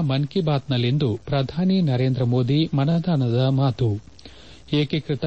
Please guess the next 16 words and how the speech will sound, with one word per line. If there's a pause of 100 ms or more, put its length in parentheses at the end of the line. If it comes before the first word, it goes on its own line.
ಪಿಂಚಣಿ
ಯೋಜನೆಗೆ
ಸಚಿವ
ಸಂಪುಟ (260)
ಅನುಮೋದನೆ. (640)
ನಾಲ್ಕು
ದಿನಗಳ
ಪ್ರವಾಸಕ್ಕಾಗಿ (200)
ಬ್ರೆಜಿಲ್
ವಿದೇಶಾಂಗ
ಸಚಿವ (640)
ಮೌರೋ
ವಿಯೆರಾ (120)
ಇಂದು
ಭಾರತಕ್ಕೆ (180)
ಆಗಮನ.